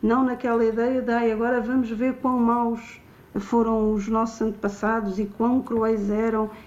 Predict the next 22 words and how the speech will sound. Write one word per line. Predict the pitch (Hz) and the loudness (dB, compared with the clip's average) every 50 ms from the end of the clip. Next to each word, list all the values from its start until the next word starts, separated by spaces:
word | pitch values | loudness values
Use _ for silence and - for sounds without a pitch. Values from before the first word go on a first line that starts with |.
| - - | -8 -6
e | 226 | -6
quão | 202 - - 240 233 240 240 | -4 -2 0 2 2 2 4
iníquos", | 233 233 220 226 233 247 233 - - 214 202 | 2 2 4 2 2 0 -2 -6 -8 -6 -6
e | 208 | -4
todos | 202 - 226 247 220 | -4 -4 -4 -4 -4
os | 226 202 - - - - - - - - - - - - - - - - - | -4 -6 -6 -12 -20 -20 -20 -20 -20 -20 -20 -20 -20 -20 -20 -20 -20 -6 -4
adjetivos | 240 196 - 254 220 226 - 220 - - | -2 0 2 0 0 0 -2 -6 -6 -8
que | - - - 226 | -8 -4 -2 -2
quiserem. | 202 - 208 196 190 196 196 202 196 - - - - - - - | 0 2 2 2 2 2 0 -2 -4 -10 -18 -20 -20 -20 -8 -2
Eles, | - 247 277 311 349 392 392 - - - - - - - - - | 2 2 4 4 2 2 0 -4 -10 -18 -20 -20 -20 -16 -6 -2
mais | 220 247 254 247 - | -2 0 0 -2 -4
coisa, | - - 294 294 254 262 | -2 0 0 0 0 0
menos | 247 247 240 240 226 - | -2 0 0 -2 -2 -2
coisa, | - - 226 247 233 240 254 254 254 - - - - | -2 0 0 0 0 -2 -4 -6 -6 -8 -14 -10 -4
eram | - 233 226 226 226 226 | -2 0 0 2 2 2
iguais | 226 220 208 214 208 220 214 202 | 2 2 2 0 0 0 0 0
a | 214 | 0
nós, | 208 214 214 220 240 240 - - - | 2 2 2 2 0 -4 -8 -10 -8
porque | - 233 - 233 | -6 -2 0 0
nós | 226 233 233 - | 0 0 -2 -2
todos, | - 254 240 - - - - - | -4 -4 -4 -6 -10 -18 -20 -6
todos | - 254 269 294 285 294 - - - | -2 0 2 2 0 -2 -6 -14 -18